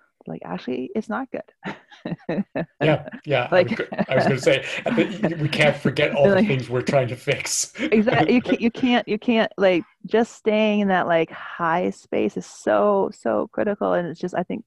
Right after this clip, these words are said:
Speaker 1: coming back there and finding ways to dwell there and finding ways to anchor there and, and finding ways to really stay there, but to stay there, ideally to stay there while we're doing all the other types of work, or however you describe it. Some people it's activism, some people it's sort of,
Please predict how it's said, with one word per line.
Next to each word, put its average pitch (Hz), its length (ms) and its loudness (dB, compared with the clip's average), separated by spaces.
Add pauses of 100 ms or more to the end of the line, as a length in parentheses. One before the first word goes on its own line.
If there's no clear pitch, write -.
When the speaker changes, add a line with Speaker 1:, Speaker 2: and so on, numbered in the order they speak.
Speaker 1:
coming 196 260 -4
back 175 300 -4
there - 140 -4
and 185 140 -8
finding 185 320 -6
ways 170 240 -6
to - 100 -18
dwell 156 400 -4
there 214 300 -4
and 185 100 -10
finding 170 240 -8
ways 156 200 -10
to - 180 -10
anchor 202 320 -4
there 185 280 -4
and, 165 140 -10 (640)
and 165 200 -2
finding 165 300 -10
ways 160 240 -2
to 165 120 -8
really 156 220 -4
stay 180 280 -4
there, 160 280 -2 (300)
but 180 120 -6
to 196 80 0
stay 226 280 -2
there, 190 400 -2 (420)
ideally 311 420 4
to 247 80 2
stay 196 180 -2
there 180 180 -2
while 180 460 2
we're 165 160 0
doing 165 600 -8
all 156 200 -4
the 151 140 -6
other 156 320 -10 (180)
types 160 260 -12
of 151 140 -14
work, 160 300 -10
or 156 60 -14
however 156 240 -10
you 156 100 -12
describe 165 420 -14
it. - 120 -14
Some - 140 -14
people 87 300 -14
it's - 180 -16
activism, 160 520 -10
some 156 140 -16
people 160 260 -16
it's - 200 -18
sort - 160 -16
of, - 80 -18